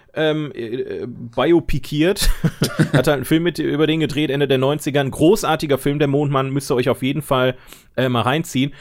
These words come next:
Und der hat sich so krass in dieser Rolle verloren, dass er halt eins mit dieser Person geworden ist. Der ist halt wahnsinnig geworden irgendwie am Set und hat halt durchgehend diese Figur gespielt. Ähm, und genau so ein Special hätte ich gerne auch noch mal von Sacha Baron Cohen, der da ein bisschen über seine Zeit damals redet, heute redet. Das, Alter, der, der hat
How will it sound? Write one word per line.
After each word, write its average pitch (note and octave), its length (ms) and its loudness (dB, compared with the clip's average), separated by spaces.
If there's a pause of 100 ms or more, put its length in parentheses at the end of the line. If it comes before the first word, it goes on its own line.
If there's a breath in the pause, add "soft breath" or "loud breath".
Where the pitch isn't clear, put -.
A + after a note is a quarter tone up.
(140 loud breath)
Und B2 120 -4
der D3+ 100 4
hat - 80 -6
sich A#2+ 140 0
so E3+ 200 2
krass F#3+ 260 0
in F3+ 60 0
dieser D#3+ 200 2
Rolle F3+ 260 2
verloren, A2+ 420 2
dass C3+ 160 0
er C3+ 80 2
halt C#3 160 0
eins F#3 280 -2
mit C#3 140 -2
dieser B2+ 180 2
Person D#3 360 4
geworden F#2+ 360 0
ist. - 140 -4
Der B2 60 0
ist - 80 -2
halt C3+ 160 2
wahnsinnig C3 420 0
geworden G2+ 380 0
irgendwie G#2 200 -4
am G2 100 -2
Set A2 240 -4
und G#2+ 120 -2
hat C#3+ 100 0
halt C3 200 0
durchgehend E3 420 2
diese C#3+ 200 0
Figur E3 340 0
gespielt. A#2+ 560 -2 (420 loud breath)
Ähm, C3 360 0 (120)
und C#3 140 -2
genau F#3 380 2
so E3 280 2
ein A3 200 -2
Special A3+ 440 0
hätte F#3 120 -4
ich E3 80 -6
gerne F#3 200 0
auch F3 60 -2
noch F3 80 -2
mal D#3+ 100 -2
von D3 180 -4
Sacha D3 240 -4
Baron C#3 220 -2
Cohen, D3 320 0
der B2 120 0
da B2+ 80 -2
ein B2+ 80 -6
bisschen E3 300 -4
über D3+ 260 0 (140 soft breath)
seine D3 240 -2
Zeit C#3 300 0
damals F3+ 420 2
redet, D3+ 320 0
heute D#3+ 320 2
redet. C#3 300 -2
Das, C3 160 -8
Alter, C3 260 2
der, B2+ 200 -4
der B2+ 240 -2
hat A2+ 80 -6